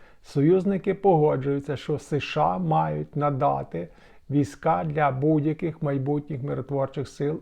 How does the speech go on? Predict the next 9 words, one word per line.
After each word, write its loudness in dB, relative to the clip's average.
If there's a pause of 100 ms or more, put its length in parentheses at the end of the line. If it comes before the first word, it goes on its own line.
(120)
в -8
Україні. -6 (500)
Президент -2
Зеленський -2
уже -2
озвучував 0 (340)
своє 0
бажання, -2
аби -4